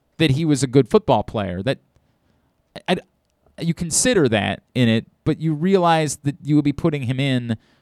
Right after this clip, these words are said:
because of what he did for the city and for the franchise and establishing a fan base and establishing something here. So I, I,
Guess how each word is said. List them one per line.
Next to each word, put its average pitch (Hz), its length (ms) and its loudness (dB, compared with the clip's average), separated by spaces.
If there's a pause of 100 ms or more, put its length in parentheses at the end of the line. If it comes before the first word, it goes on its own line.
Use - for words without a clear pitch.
(420)
because 127 920 2 (340)
of 127 140 -2
what 143 120 -2
he 131 100 -4
did 127 200 0
for 131 80 -4
the 110 80 -2
city 160 520 2 (360)
and 135 160 -8
for 131 60 -8
the 120 80 -6
franchise 135 500 0
and 120 80 -4
establishing 113 520 -4
a 101 40 -8
fan 123 300 -4
base 117 260 -2
and 110 100 -8
establishing 107 520 -4
something 95 360 -8
here. 80 220 -14 (1600)
So 170 560 0 (680)
I, - 60 -12 (200)
I, - 100 -12